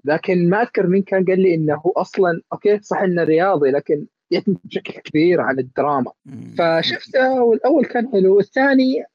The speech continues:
Speaker 1: أقدر أقول إنه بالراحة إذا ما هو بنفس المستوى.
Speaker 2: آه،
Speaker 1: آه،
Speaker 2: ممكن يكون
Speaker 1: أفضل.
Speaker 2: أفضل حتى. نعم.
Speaker 1: مم، إنه ركز على الدراما و-، وجاب دراما محترمة.
Speaker 2: الداركنس اللي كانت موجودة في السيزون الثاني كانت،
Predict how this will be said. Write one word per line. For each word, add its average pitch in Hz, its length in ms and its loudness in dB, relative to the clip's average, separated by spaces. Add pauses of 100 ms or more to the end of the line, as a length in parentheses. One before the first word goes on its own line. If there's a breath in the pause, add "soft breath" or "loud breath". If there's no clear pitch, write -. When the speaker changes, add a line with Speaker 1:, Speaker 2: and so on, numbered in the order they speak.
(120)
Speaker 1:
أقدر 214 220 0
أقول 220 240 2
إنه 214 220 2
بالراحة 170 520 -2
إذا 156 180 0
ما 170 140 0
هو 196 60 2
بنفس 156 460 -4
المستوى. 175 680 0 (340)
Speaker 2:
آه، - 20 2
Speaker 1:
آه، 147 420 2
Speaker 2:
ممكن 147 120 -2
يكون 135 160 -6
Speaker 1:
أفضل. 131 160 -2
Speaker 2:
أفضل 127 140 -4
حتى. 113 440 -16 (260)
نعم. 123 140 -20 (680)
Speaker 1:
مم، 131 480 0
إنه 170 180 0
ركز 160 440 -2
على 131 160 0
الدراما 143 480 -2
و-، 101 500 0
وجاب 147 320 -2
دراما 147 320 0
محترمة. - 260 -8 (440)
Speaker 2:
الداركنس 190 720 0
اللي 151 80 -10
كانت 185 260 -4
موجودة 165 300 -4
في 147 60 -6
السيزون 165 500 -6
الثاني 165 600 -6
كانت، 147 320 -6